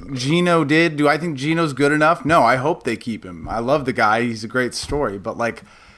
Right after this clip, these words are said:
if they don't take a quarterback, what if they swing for a free agent? Any of those things, that could, that could push the quarterback position down a bit.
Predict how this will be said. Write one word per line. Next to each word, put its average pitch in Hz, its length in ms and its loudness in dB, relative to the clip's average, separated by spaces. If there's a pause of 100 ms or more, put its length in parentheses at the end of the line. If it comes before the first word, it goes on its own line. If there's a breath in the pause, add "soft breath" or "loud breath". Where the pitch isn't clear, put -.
(800 soft breath)
if 120 140 -4
they 143 160 2
don't 196 200 4
take 175 200 -2
a 165 40 -4
quarterback, 127 640 -2
what 120 160 0
if 156 100 -2
they 160 120 -2
swing 165 300 -4
for 151 160 -2
a 135 40 -2
free 143 320 0
agent? 131 320 -2 (140)
Any 147 240 4
of 120 100 0
those 123 200 -2
things, 117 380 -4
that 135 280 -4
could, 123 240 -4 (480)
that 85 120 -14
could 92 140 -18
push 131 200 -8
the - 100 -10
quarterback 131 440 0
position 123 380 -4
down 127 220 0
a - 20 -2
bit. 71 240 -12